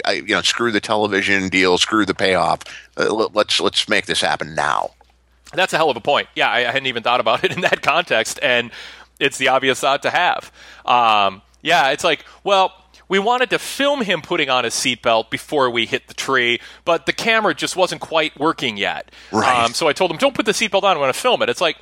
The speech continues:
Speaker 2: you're headed towards a tree. She needs a seatbelt on. Don't, don't worry if the camera's on. Save her life. So, yeah, that's, you know, but I mean, I, I, okay, I totally back what you, what you brought up and what I just said. I, I also think that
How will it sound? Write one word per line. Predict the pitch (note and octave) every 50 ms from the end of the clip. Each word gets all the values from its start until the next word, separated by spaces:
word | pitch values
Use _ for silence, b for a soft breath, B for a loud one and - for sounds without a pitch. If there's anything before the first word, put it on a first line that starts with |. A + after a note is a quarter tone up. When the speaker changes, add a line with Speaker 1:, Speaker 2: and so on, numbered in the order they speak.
| b b b b
Speaker 2:
you're | F3+ F#3 F3+
headed | F3 A#3 C4+ D4 C4 -
towards | - G#3+ G#3+ A3 -
a | C4
tree. | A3 - - F3 C#3+ C3 C3 C3 C#3+ D3+ B B B B B B B
She | - - F#3+
needs | F#3 A#3 C4 G3
a | F#3
seatbelt | - - B3+ B3 - E3+ D#3 C#3+ B2+ D3+
on. | C3+ C3 C3 C3 C3+ C#3 C3+
Don't, | - D3+ D3 D#3+ F#3 F#3+ - C#3+ C3+ - _
don't | - D#3 D#3 E3 D3+
worry | C#3+ C3+ C#3 C3+
if | C#3
the | - -
camera's | - G#3+ G3+ G3+ F3 D3 B2+ A#2
on. | C3+ B2 A#2+ A#2 A#2 A2+ A#2 A#2 _ _
Save | - - - C3+ B2 A2
her | A2
life. | A#2 C3 C3 A#2+ A2+
So, | - - A#2+
yeah, | A#2 A2+ C3+ C#3 C3+ B2 A#2
that's, | B2 B2+ B2 - - - B B B B B B B B B B
you | - B3+
know, | A#3+ G#3+
but | F#3 G#3 G#3
I | G#3+
mean, | G#3 G#3+ G#3+ G3+ F#3 -
I, | D3+ D3 - - D#3 - B B B B B B _ _ _ _ _ _ _ _ _ _ _
I, | -
okay, | D#3+ - G#2 - - _ -
I | C#3
totally | C#3+ - - G3 G3 F#3 F3 D#3+ C#3+ C3+ B2+ A#2 A2 - _ _ _ _ _ _ _ _ _ _ _ - -
back | - D#3+ C#3+ B2+ B2 - C3
what | B2+ -
you, | C3+ B2+ A#2+ A2
what | - C3+ A#2+ B2+
you | B2+
brought | A#2+ C3 A#2 A#2 A2
up | A2+ A2
and | A#2 A2+
what | A2 A2
I | G#2+ G#2
just | - A2 - -
said. | - B2+ A2+ G#2+ G#2 - B B B B B B B B
I, | - D3+ D3 - - - -
I | - D#3 D#3 D3+ D3 - - -
also | D#3 D3 D3+ D3 - - D3
think | C3 - D3+ C#3 C3 A#2+ -
that | - C3 B2 A#2+ A2+ -